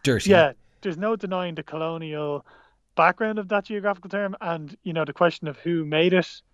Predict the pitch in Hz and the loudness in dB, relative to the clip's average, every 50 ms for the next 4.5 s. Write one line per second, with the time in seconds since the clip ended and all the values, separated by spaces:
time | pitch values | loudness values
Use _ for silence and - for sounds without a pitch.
0 | _ _ _ 160 - 160 180 202 196 147 170 160 170 - - 170 165 180 180 165 | _ _ _ 2 4 4 4 4 2 0 0 -2 -2 2 4 6 6 6 6 6
1 | - 175 185 185 160 139 - - 190 190 170 175 170 165 160 151 - _ - - | 4 2 2 2 -4 -10 -10 -8 -4 -2 -2 0 -2 -2 -6 -10 -14 _ -20 -20
2 | _ - _ - 165 147 175 165 156 151 139 156 151 147 139 156 185 185 185 185 | _ -12 _ -6 -2 0 2 2 2 2 0 -2 -2 0 2 2 4 4 2 0
3 | 180 160 147 - - 175 185 185 160 - - _ _ _ _ _ _ _ _ _ | -4 -6 -12 -10 -6 -2 -2 -2 -2 -4 -10 _ _ _ _ _ _ _ _ _
4 | _ _ _ - 180 180 175 165 185 | _ _ _ -6 -4 -4 -4 -4 -8